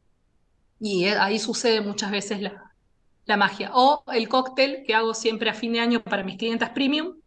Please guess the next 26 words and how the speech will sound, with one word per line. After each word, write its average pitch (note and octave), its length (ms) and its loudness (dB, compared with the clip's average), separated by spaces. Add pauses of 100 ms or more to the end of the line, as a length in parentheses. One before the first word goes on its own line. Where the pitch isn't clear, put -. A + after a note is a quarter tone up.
(580)
que G3+ 100 2
de G3+ 80 2
hecho, G#3 560 2
eh, G3 200 -4
la F#3 120 0
mayoría A#3 800 2
cuando F#3+ 220 -2
va, G3 260 -4
o F#3 220 -4
se A3 160 -2
lleva B3 220 4
una B3+ 160 2
clienta A#3+ 420 0
mínimo E4+ 420 0
o A3+ 220 -2
está B3 220 -2
contratando A3+ 600 2
a A3+ 60 4
alguien G#3+ 360 -4 (420)
también G3 220 -2
para G#3 140 0
que G3 100 -4
le F3 60 -2
ayude G3 440 -4
en F#3 80 -2
algo. E3+ 200 -4